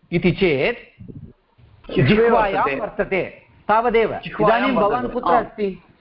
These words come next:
Speaker 1: भवान् कुत्र अस्ति?
Speaker 2: विषये।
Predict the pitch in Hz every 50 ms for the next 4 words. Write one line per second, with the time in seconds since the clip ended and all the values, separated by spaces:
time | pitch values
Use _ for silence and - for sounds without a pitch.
0 | 160 170 - 147 180 202 226 226 220 - 220 220 226 220 214 190 190 - - 190
1 | 170 170 - _ _ _ _ _ _ _ _ _ _ _ _ _ _ _ _ _
2 | _ _ _ - - _ _ _ _ _ _ _ _ _ _ _ _ _ _ _
3 | _ _ - _ _ _ _ _ _ _ _ _ _ _ - _ _ - - -
4 | - - - - - - - - - - 165 175 165 156 170 165